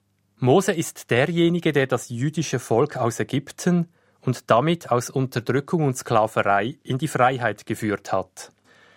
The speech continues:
Er steht für Befreiung, hin zu einem selbstbestimmten Leben. Mose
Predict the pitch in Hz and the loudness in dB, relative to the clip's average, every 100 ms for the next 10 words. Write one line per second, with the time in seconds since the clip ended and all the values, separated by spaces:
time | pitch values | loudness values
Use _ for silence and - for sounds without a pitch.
0 | _ _ _ 135 127 - 135 127 - 123 | _ _ _ -4 -4 -2 -2 -2 -4 -2
1 | 120 - 113 131 139 101 95 _ _ 131 | -2 0 2 2 -2 -4 -10 _ _ -2
2 | 135 180 - - 156 127 113 - 110 - | -2 -2 -6 -2 0 0 -2 -4 -4 -6
3 | - 147 - 143 143 - 147 110 101 101 | -8 -8 -4 -4 -4 -4 -2 0 0 -2
4 | 92 90 _ _ _ _ _ _ _ _ | -6 -8 _ _ _ _ _ _ _ _
5 | _ _ _ _ 110 110 147 170 165 | _ _ _ _ -2 0 2 2 0